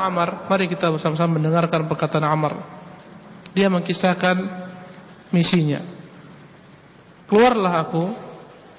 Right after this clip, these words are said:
berangkat sehingga berjumpa, sehingga sampai ke Oman. Tatkala sampai di negeri Oman, aku segera mendatangi Abd,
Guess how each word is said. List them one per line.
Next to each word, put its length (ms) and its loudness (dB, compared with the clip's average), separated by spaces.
berangkat 640 0
sehingga 400 0
berjumpa, 720 0
sehingga 320 0
sampai 400 2
ke 80 -6
Oman. 640 0
Tatkala 320 2
sampai 320 2
di 160 4
negeri 220 2
Oman, 580 0
aku 160 -2
segera 480 0
mendatangi 640 0
Abd, 340 0